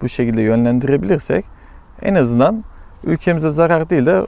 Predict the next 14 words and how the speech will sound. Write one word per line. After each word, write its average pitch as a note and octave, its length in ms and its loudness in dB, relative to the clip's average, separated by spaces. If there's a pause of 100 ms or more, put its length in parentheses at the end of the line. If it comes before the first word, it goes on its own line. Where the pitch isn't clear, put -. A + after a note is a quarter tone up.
faydalı F3 520 0
bir - 180 -4
birey, F3 380 0 (560)
e, C3 120 -2 (380)
yetiştirmiş D3+ 760 -6 (140)
oluruz E3 360 -2
diye A2+ 140 2
düşünüyorum. A2+ 560 -4 (840)
E, D3 360 -2
bu E3 100 -2
düşünce E3 560 -2 (600)
umarım C#3+ 480 0 (240)
bir D3+ 60 -2
yerlerine, A#2+ 480 0